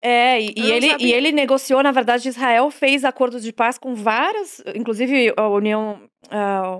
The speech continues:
Speaker 1: os Emirados Árabes Unidos, que é onde fica Dubai, e outros vários fizeram acordos de paz com Israel. É, até na época, muita gente falava que queria que ele ganhasse o Nobel da Paz, porque ele negociou diversos acordos da paz muito importantes,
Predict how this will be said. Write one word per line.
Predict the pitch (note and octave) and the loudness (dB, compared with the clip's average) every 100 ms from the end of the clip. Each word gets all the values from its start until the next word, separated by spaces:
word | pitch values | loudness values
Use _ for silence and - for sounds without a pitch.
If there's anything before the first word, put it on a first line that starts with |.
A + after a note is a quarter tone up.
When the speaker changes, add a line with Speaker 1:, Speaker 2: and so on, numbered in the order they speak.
| F#3 | -6
Speaker 1:
os | G3+ | 0
Emirados | A3 G#3+ G3 G#3 | 2 2 2 2
Árabes | G3+ F#3 F#3+ | 0 -2 -8
Unidos, | F#3+ A#3 C#4 C4+ G#3 A3 G#3 | -2 2 4 4 0 -6 -6
que | G#3 | -6
é | G3 | -6
onde | G3 _ - | -8 _ -18
fica | G3 G3 | -12 -8
Dubai, | F3+ F#3+ A#3 B3 A3+ | -2 0 2 0 0
e | |
outros | G#3+ A3 A3 | -2 -4 -6
vários | F#3+ A3 C#4+ C#4 | -2 0 -2 -4
fizeram | A#3+ A#3 B3+ | 2 2 2
acordos | B3 A3+ G#3 G3+ | -4 -10 -12 -14
de | |
paz | G#3 G#3+ G#3 | -10 -10 -10
com | - G3+ | -18 -18
Israel. | - G3+ F#3+ F#3 A#3 F#4+ _ _ _ _ - | -10 -6 -2 -2 -2 -6 _ _ _ _ -2
É, | A3+ G#3+ G#3 - | 0 2 2 2
até | G#3+ A3 | 0 0
na | A#3+ A3+ | 0 0
época, | A3+ - A3+ | -2 -2 -4
muita | A#3 B3+ | -4 -4
gente | A#3+ A#3 | -6 -8
falava | - A3+ G#3 G#3 G#3 | -4 0 0 -2 -6
que | G3+ - G3+ | -16 -20 -20
queria | F#3 G#3 G#3 | -14 -10 -8
que | G#3 G#3 | -8 -8
ele | F#3+ | -6
ganhasse | G3+ G3 G#3+ A3 | -6 -8 -10 -8
o | G3+ | -6
Nobel | G3 G3 | -4 -2
da | F#3+ F#3+ | -2 -4
Paz, | G#3+ | -10
porque | G#3 A3 | -12 -10
ele | G#3+ | -8
negociou | G#3+ G3 G3+ G#3 | -8 -8 -10 -14
diversos | G3 G#3 G3+ A3+ - D4 | -12 -4 2 2 0 -8
acordos | C#4 A#3+ A3 | -6 -4 -4
da | G#3+ | -6
paz | G#3+ G#3 G3+ | -4 -4 -4
muito | A3 D4+ F4+ | -6 -6 -8
importantes, | C4+ A#3+ - G3+ A#3+ D#4 G4+ | -10 -12 -10 -10 -10 -12 -18